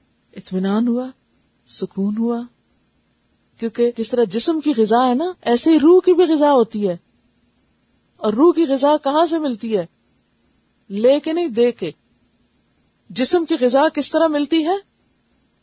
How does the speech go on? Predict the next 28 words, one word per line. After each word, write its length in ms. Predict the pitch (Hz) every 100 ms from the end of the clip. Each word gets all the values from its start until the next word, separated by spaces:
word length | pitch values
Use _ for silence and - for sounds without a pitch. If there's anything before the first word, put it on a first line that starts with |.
| _ _
کھا 260 | - 240 262 -
کے۔ 100 | 180 _ _ _ _ _ _ _ _ _ _ _ _ _ _ _ _
مثلا 320 | 240 320 302
آپ 120 | 285 302
کے 60 |
پاس 220 | 311 311
تھوڑی 240 | - 302 302
سی 120 | 294
کوئی 120 | 269
چیز 240 | - 220 214
ہے 60 |
کھانے 320 | 214 190 185
کی، 120 | 190 180 _ _ _ _ _ _ _ _ _ _
اب 220 | - 262
آپ 220 | 277 302 294
اس 120 | 277
میں 100 | 285
سے 80 | 285 -
کچھ 220 | 302 -
خود 160 | 339 -
کھاتے 280 | 294 285
ہیں، 60 | 302
کچھ 180 | 294 -
کسی 200 | 269 277
کو 120 | 262
دے 160 | 196 185
دیتے 280 | 180 -
ہیں۔ 80 | 175